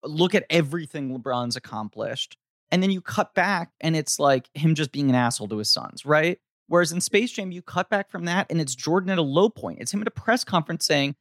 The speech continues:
"My dad was just murdered. I'm retiring." And as you said, James, a, a key point, the original Space Jam does a very good job of,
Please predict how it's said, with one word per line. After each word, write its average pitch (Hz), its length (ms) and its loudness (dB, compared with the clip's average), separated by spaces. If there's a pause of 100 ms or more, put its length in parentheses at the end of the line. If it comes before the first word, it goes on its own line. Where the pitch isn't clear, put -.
(160)
"My 156 120 4
dad 165 320 2
was 196 120 0
just 180 240 -4
murdered. 139 460 -2 (200)
I'm 135 220 6
retiring." 127 840 -2 (360)
And 175 220 2 (320)
as 165 180 2
you 233 140 0
said, 247 180 2
James, 147 420 -2
a, 156 120 0 (100)
a 156 60 -2
key - 400 -6
point, - 500 -4 (380)
the 214 80 6
original 240 360 4
Space 262 300 2
Jam 220 160 0
does 185 180 0
a 180 60 4
very 175 640 2
good 208 260 2
job 156 540 2
of, 139 220 -2